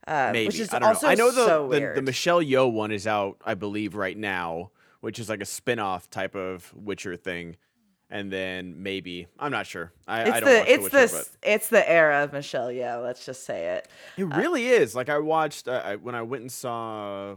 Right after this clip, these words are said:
Speaker 2: what did I see this weekend? Um, Guardians. She's a voice in Transformers, and then, uh, she's in the new, uh,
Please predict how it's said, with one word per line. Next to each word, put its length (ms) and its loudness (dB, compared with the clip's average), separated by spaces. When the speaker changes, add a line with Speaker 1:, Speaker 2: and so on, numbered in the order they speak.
Speaker 2:
what 100 -10
did 80 -8
I 40 -12
see 140 -18
this 160 -16
weekend? 380 -16
Um, 440 -14
Guardians. 680 -4
She's 260 -6
a 80 -2
voice 440 0
in 100 -4
Transformers, 1160 -6
and 260 -2
then, 640 0
uh, 320 0
she's 560 -8
in 220 -6
the 80 -4
new, 440 -4
uh, 280 -2